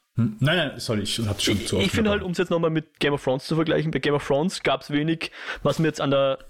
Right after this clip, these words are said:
Speaker 2: gesamten Serie missfallen hat oder so an, an wiederkehrend missfallen hat. Aber wenn mir was missfallen hat, dann waren das die, ähm, na, die, die Außenshots, ja,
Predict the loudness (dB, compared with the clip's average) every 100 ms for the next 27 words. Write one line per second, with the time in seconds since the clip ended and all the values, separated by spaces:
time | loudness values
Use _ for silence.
0 | -20 _ -2 0 0 -2 -4 2 2 4
1 | 2 0 -2 -2 0 0 0 0 -2 0
2 | -2 2 0 0 -2 -4 -2 -4 -6 _
3 | _ _ _ _ _ _ 0 2 4 2
4 | 2 0 0 -2 -2 0 -2 0 0 -2
5 | -10 -16 -4 0 2 2 4 4 2 2
6 | -4 -2 0 0 0 0 2 0 0 0
7 | 2 4 6 6 4 2 -2 -20 -20 -20
8 | -16 -16 -10 0 2 4 4 2 0 -2
9 | 0 2 4 4 2 2 2 2 -4 _
10 | _ _ _ _ _ _ _ _ -2 0
11 | 0 -4 -2 2 2 2 0 0 -2 -2
12 | -2 2 2 0